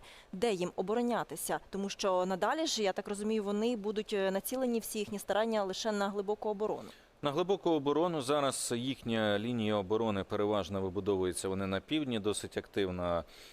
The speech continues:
Speaker 2: вибудовують. Є частково на сході лінія Сватове-Кремінна, там вздовж автодороги вони, м, вибудовують дійсно оборонні споруди.
Speaker 1: А
Speaker 2: А
Speaker 1: як вони розраховують втримати Бахмут, Мар'їнку, яку вони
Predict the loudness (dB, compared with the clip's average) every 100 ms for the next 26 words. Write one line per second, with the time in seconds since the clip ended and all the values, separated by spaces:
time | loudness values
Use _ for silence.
0 | -20 -8 -2 0 0 2 2 2 0 0
1 | 0 0 -4 0 0 2 -2 -2 -2 0
2 | 0 0 0 0 0 0 0 -2 0 -2
3 | 0 -2 -2 0 0 0 -2 -4 -2 -2
4 | 0 -2 -4 -4 -2 0 0 -2 -2 -2
5 | -2 -4 -6 -8 -10 -10 -12 -14 -10 -4
6 | -2 0 2 2 0 0 -4 -6 -6 -6
7 | -8 -20 -20 -20 -4 0 2 2 0 -2
8 | -2 0 0 0 -2 -4 -12 -18 -8 -2
9 | 2 2 2 2 0 0 -2 -2 -2 -2
10 | -4 -6 -2 0 0 0 -2 -2 -4 -2
11 | 0 0 -2 -8 -2 0 2 0 -2 -6
12 | -2 0 2 0 -2 -4 0 0 2 2
13 | 2 2 0